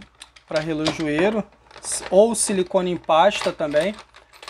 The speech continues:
É, alguns conhecem como silicone em pasta. Você consegue encontrar facilmente aí no,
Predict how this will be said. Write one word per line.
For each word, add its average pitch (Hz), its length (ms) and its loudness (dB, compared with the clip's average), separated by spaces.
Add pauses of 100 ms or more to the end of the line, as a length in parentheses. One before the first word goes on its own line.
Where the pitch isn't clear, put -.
(220)
É, 151 720 2
alguns 156 440 -4
conhecem 160 440 -4
como 160 200 -2
silicone 170 540 -4
em 220 80 0
pasta. 156 600 2 (1300)
Você 185 260 2
consegue 208 480 4
encontrar 185 920 2
facilmente 180 1080 -2
aí 165 240 0
no, 151 500 -2